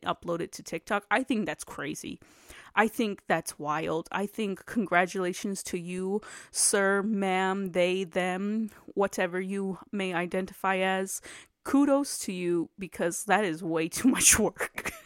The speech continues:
<laughs> Like, I do, I do the TikToks for the fun of it, just because it keeps me sane, because it helps me when I don't wanna do anything. It helps give me something to do, you know? Helps keep my brain flowing, keeps me from,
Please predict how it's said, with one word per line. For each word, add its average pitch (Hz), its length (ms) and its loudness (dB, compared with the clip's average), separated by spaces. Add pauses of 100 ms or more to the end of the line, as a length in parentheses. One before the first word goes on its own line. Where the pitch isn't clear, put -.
(160)
<laughs> - 100 2 (800)
Like, 202 180 2
I 294 120 8
do, 254 320 2
I 269 140 4
do 208 140 -2
the 170 120 -6
TikToks - 480 -4
for 165 100 -8
the 170 80 -4
fun - 200 -4
of 156 60 -6
it, 160 220 -2
just 202 200 -4
because 208 240 -6
it - 80 -6
keeps - 280 -8
me 185 80 -2
sane, 165 460 0
because - 480 -4
it - 40 -12
helps - 340 -6
me 180 220 0
when 170 200 0
I 156 180 -2
don't 165 260 0
wanna 165 180 -2
do 160 200 -4
anything. 170 440 -4
It - 40 -12 (260)
helps 254 280 4
give 262 160 0
me 240 140 2
something 165 340 -2
to 151 100 -2
do, 147 160 -4
you 160 140 -2
know? 240 220 2 (260)
Helps - 240 -6
keep - 220 -8
my 196 100 -2
brain 185 360 -2
flowing, 180 480 -4
keeps - 380 -14
me 185 200 -6
from, 175 460 -8